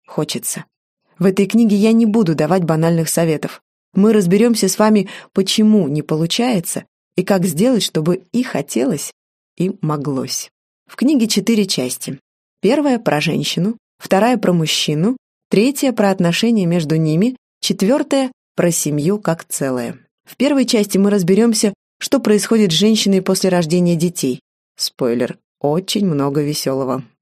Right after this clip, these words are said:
Почему ей становится сложно с мужем? Во второй части посмотрим на ситуацию глазами мужчины. Что в это время переживает он? Какие его внутренние процессы делают гармонию в семье труднодостижимой?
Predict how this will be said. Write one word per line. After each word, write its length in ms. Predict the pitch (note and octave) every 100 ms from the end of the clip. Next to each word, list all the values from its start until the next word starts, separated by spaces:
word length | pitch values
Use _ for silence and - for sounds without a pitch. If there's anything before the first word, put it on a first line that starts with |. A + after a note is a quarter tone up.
| -
Почему 300 | G3+ C#4 C#4
ей 80 | F#3+
становится 480 | - E3 D#3 -
сложно 380 | D#3+ D#3+ E3+ E3+
с 80 | D#3+
мужем? 400 | D3 B2 A#2 B2 _ _ _ _
Во 120 | E3+
второй 380 | F3 F#3 F#3+ B3+
части 360 | C4 C#4+ C#4+ A3+
посмотрим 540 | F3+ F3+ F#3+ A3 A3+
на 80 | G#3+
ситуацию 560 | G3 F#3+ G3 G#3+ G#3+
глазами 460 | F#3+ F3 E3 F3 F#3+
мужчины. 680 | G#3 A#3+ - - C3+ C3+ C3+ _ _ _ _
Что 240 | - B3
в 60 | A3
это 160 | G3+
время 240 | F#3+ G3+ F#3+
переживает 640 | G3 F#3+ F#3 G3 G3 G3 -
он? 240 | F3 C3+ - _ -
Какие 420 | G3+ G3 A3+ A3
его 300 | G3 A3 A3
внутренние 480 | F3 F#3+ F#3 E3 E3
процессы 500 | F3 F3 C#4 C4+ F3+
делают 340 | F3 G3 F3+
гармонию 540 | E3 F3 F#3 A#3+ G#3+ F3
в 60 |
семье 380 | - F3+ F3+ G3+ - -
труднодостижимой? 1080 | - G#3 G3+ F#3 G3 - G#3+ F3+ C#3 B2 -